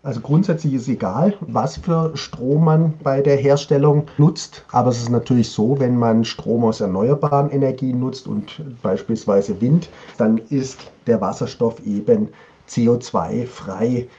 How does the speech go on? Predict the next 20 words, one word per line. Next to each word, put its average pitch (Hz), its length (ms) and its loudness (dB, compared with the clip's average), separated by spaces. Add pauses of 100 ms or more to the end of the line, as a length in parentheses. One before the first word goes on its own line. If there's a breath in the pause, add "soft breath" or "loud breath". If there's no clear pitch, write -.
(360 loud breath)
Ökonomisch 139 640 0
ist 165 140 -4
es 160 100 -6
natürlich 151 400 0
aber 117 180 0
auch 117 140 0
so, 123 240 -6
dass 156 200 0
so 123 100 -4
eine 117 120 -2
Elektrolyseanlage 139 1500 0 (180 loud breath)
umso 156 360 2
attraktiver 147 840 2
ist, 151 280 -2
je 127 160 2
höher 131 220 4
die 127 100 0
Vollerstunden 113 840 0
sind. 101 440 -6 (300 loud breath)
Und 135 340 0